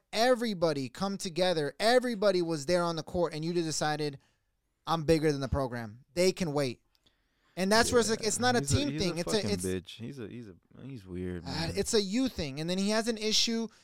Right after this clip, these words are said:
Speaker 1: He goes to Boston, has issues there. Go, he, Cleveland. He doesn't like that LeBron is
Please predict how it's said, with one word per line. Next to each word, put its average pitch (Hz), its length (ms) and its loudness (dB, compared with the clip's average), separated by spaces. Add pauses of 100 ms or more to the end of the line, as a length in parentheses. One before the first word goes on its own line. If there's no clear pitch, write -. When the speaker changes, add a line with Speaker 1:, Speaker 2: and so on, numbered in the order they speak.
Speaker 1:
He 175 80 -12
goes 208 220 2
to 240 120 -2
Boston, 190 500 0
has 180 240 -4
issues 190 340 -2
there. 156 280 -2 (280)
Go, 196 300 8
he, 180 220 -8 (100)
Cleveland. 220 440 2
He 196 140 0
doesn't 226 320 4
like 214 200 0
that 214 100 0
LeBron 196 600 4
is 175 220 -2